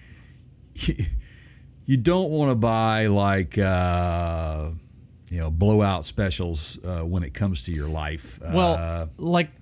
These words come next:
Speaker 2: let's back up just a little bit. What are the
Speaker 1: <laughs>
Speaker 2: purpose of these jack stands, Jay?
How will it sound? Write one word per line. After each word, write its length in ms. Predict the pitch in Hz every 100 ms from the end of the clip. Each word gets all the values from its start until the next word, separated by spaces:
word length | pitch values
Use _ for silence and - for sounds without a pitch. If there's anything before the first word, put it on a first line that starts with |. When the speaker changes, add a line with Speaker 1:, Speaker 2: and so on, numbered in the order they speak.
| -
Speaker 2:
let's 300 | 165 180 202
back 280 | - 214 196
up 140 | 165 143
just 200 | 147 139
a 60 |
little 220 | 123 123
bit. 180 | 117 117
What 160 | - 202
are 80 | 208
the 100 | 135
Speaker 1:
<laughs> 180 | - 135
Speaker 2:
purpose 320 | 131 127 127
of 120 | 113
these 180 | 110 101
jack 300 | 117 107 113
stands, 400 | - 123 127 127
Jay? 280 | 135 135